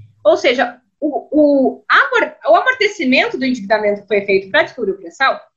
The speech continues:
vai começar a maturar só em dois mil e vinte e três.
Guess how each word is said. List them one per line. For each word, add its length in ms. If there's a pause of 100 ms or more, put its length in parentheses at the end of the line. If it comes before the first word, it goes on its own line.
(160)
vai 180
começar 680
a 60
maturar 540
só 260
em 100
dois 160
mil 100
e 40
vinte 140
e 60
três. 380